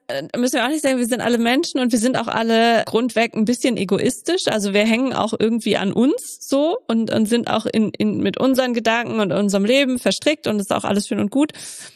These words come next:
Und das größte Gebot ist ja auch eigentlich, äh, das Doppelgebot der Liebe. Also liebe deinen Nächsten wie dich selbst. Und, äh, wo du ab,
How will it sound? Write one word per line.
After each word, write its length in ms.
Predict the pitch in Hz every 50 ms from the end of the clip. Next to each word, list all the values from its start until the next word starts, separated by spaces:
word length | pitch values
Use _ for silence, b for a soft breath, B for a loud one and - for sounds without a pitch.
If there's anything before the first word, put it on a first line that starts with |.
| B _ _ _
Und 100 | 226 226
das 120 | 233 226
größte 640 | - - 240 277 339 320 - - 320 302 294 277 254 - - -
Gebot 420 | - - 208 - 214 233 269 277 -
ist 140 | 254 - -
ja 160 | 247 - -
auch 140 | 226 240 - -
eigentlich, 640 | - 214 208 226 254 254 - - 269 254 - - - -
äh, 140 | - - 220
das 180 | 220 214 -
Doppelgebot 580 | - 226 226 - 262 240 247 220 220 240 233 226
der 100 | 214 208
Liebe. 320 | 202 214 240 254 240 -
Also 180 | - 185 180 190
liebe 240 | 185 214 226 233 214
deinen 220 | 214 202 202 196
Nächsten 560 | 196 202 208 233 254 - - - - 226 214
wie 140 | 202 214 220
dich 240 | - 208 196 - -
selbst. 600 | - 190 190 208 202 175 - - - - - - B B B B B B B B B B B B B _ _
Und, 340 | _ 214 220 226 214 - - - _ _ _ _ _ _ _ _ _ _ _ _ _ _ _ _
äh, 180 | - - - - _ _ _ _ - _ _ _ _ _ _ _ _
wo 160 | 214 - 240
du 160 | 220 208 240 -
ab, 220 | - - 233 -